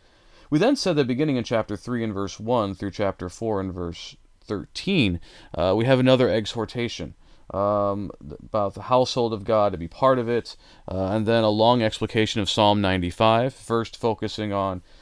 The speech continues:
that they should not be hardened by the deceitfulness of sin, having unbelieving heart like that generation in the wilderness did, uh, but should be diligent to enter the rest that God has established for his people,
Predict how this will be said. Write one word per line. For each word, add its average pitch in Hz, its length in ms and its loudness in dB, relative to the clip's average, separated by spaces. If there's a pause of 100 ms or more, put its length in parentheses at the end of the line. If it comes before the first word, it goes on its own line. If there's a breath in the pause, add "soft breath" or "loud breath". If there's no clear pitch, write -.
(120)
that 85 220 -10
they 95 80 -6
should 98 180 -8
not 98 220 -6
be 92 100 -8
hardened 120 500 0
by 98 140 0
the 98 60 -4
deceitfulness 104 520 -6
of 82 120 -8
sin, 123 360 2
having 98 280 0
unbelieving 92 420 0
heart 113 320 4
like 98 220 0
that 92 240 0
generation 98 520 -2
in - 40 -4
the 85 120 -2
wilderness 110 420 2
did, 95 260 -2 (560 soft breath)
uh, 98 380 0 (360)
but 110 300 0
should 107 480 -2 (240)
be 110 100 -4
diligent 117 540 -2
to - 180 -8
enter 113 260 -4
the 95 160 -4
rest 95 480 0
that 92 140 -6
God 95 240 2
has 98 160 -2
established 95 640 0
for 95 240 -6
his 92 160 -8
people, 98 420 -4